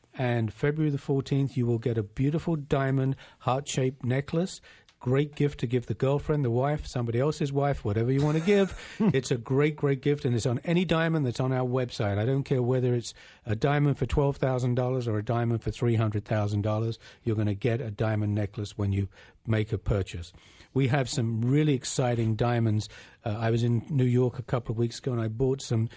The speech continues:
Speaker 1: I think we just sent out, uh, Nicole sent out some information on some of these fancy, internally flawless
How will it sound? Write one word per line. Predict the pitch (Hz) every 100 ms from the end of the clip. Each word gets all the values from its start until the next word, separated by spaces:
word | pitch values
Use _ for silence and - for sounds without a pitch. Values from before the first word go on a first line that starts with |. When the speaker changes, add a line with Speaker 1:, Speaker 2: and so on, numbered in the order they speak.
| - 113
Speaker 1:
I |
think | 151 160
we |
just | 120 127 -
sent | 120 110
out, | 107 113 -
uh, | 120 107
Nicole | 113 117 120 110
sent | - 107 113
out | 107
some | - 107
information | 113 110 110 113 - 117 - - - -
on | 110 107 104 -
some | - 135 127
of |
these | 117 110
fancy, | - 135 131 139 147 139
internally | 110 104 139 135 127
flawless | - 127 117 120 -